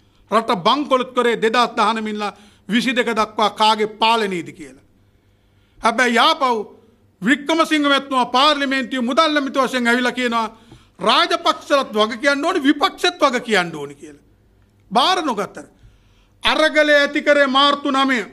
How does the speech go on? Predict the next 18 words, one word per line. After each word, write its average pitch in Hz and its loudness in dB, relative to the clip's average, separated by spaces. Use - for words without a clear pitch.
රාජපක්ෂ, 302 0
මහින්ද 294 2
රාජපක්ෂට 294 2
අගමැතිකම 302 0
දාලා 277 2
දුවන්න 311 2
උනේ 254 -4
ජනතා 302 2
අරගලය 277 0
නිසා 262 0
මැයි 262 2
නවය. 269 2
අගමැති 320 0
බවට 302 4
පත් 294 0
උනේ 285 0
මැයි 285 2
එකොළහ 285 2